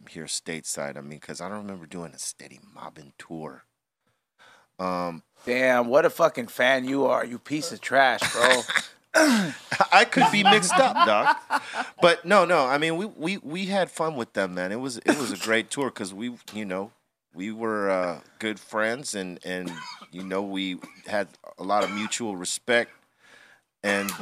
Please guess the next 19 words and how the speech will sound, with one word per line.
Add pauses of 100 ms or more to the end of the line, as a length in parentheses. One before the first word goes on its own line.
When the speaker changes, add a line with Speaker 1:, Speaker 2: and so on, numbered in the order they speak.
(120)
Speaker 1:
uh, (840)
you
know,
s-,
sometimes
we
just
be (120)
backstage
fucking
shooting
dice,
smoking
weed, (500)
talking
shit.
It
was
awesome.